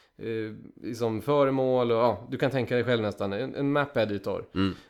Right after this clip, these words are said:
Speaker 1: Eh, det kommer också göra så att du kan sätta regler för, för hur matcher ska fungera eller vad som ska vara objektiv, som du ska,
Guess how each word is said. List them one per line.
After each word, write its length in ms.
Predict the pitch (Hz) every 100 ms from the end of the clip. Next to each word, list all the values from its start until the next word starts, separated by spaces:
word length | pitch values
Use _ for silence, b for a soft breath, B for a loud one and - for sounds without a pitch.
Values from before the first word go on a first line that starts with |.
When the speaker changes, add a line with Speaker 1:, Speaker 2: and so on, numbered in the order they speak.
| -
Speaker 1:
Eh, 460 | 110 110 107 104
det 80 | 107
kommer 240 | - 139 139
också 320 | 139 147 143
göra 320 | 135 120 120
så 120 | 120
att 100 | 120
du 80 | 123
kan 120 | 120
sätta 280 | 110 113 123
regler 400 | 127 151 120 107
för, 320 | - 110 90
för 400 | 104 113 104 101
hur 440 | 101 104 104 104 104
matcher 320 | 104 101 107
ska 180 | - 101
fungera 540 | 107 107 107 101 98
eller 140 | 101
vad 240 | 107 113 107
som 140 | 117
ska 140 | - 104
vara 120 | 104
objektiv, 440 | 104 101 - 104
som 180 | 98 107
du 60 | 101
ska, 180 | 110